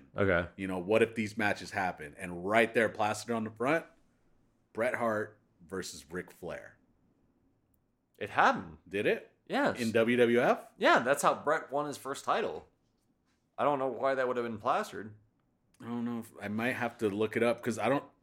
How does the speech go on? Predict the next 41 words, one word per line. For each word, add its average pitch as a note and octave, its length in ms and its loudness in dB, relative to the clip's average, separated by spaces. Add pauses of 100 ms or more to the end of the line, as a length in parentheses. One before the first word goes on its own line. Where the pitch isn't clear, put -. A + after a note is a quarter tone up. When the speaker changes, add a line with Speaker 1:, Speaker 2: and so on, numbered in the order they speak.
(180)
Speaker 1:
Maybe D3 380 2
it D#3+ 80 -4
might C3 240 2
have D3 100 4
Speaker 2:
I'm E3 60 6
Speaker 1:
been. - 80 2
Speaker 2:
confu-, F3 400 6
I C#3+ 120 6
might E3 260 2
be A#3 80 -4
confusing E3 420 -4
'cause B2+ 180 -2
it A#2 100 -6
had D3+ 240 0
to E3+ 60 -8
do D#3+ 160 -2
something C3 360 -2
with G2 200 -4
Ric D3 240 -2
Flair, G#2+ 640 0
Bret B2 280 0
Hart, G#2 480 -2 (960)
and A2 140 -6
Hulk A2 220 -4
Hogan. G#2 280 -4 (1200)
It G2+ 60 -4
had B2 160 2
something C3+ 180 0
to C#3 60 -2
do C#3 120 4
with C3 160 2
the A#2 60 -4
three C3+ 320 4
of D3 60 8
Speaker 1:
I G#2+ 80 6
know A#2+ 60 6
Speaker 2:
those. A#2 100 8
Speaker 1:
what A2 200 2
you're G2+ 160 0
talking F#2 140 0
about. E2+ 300 -8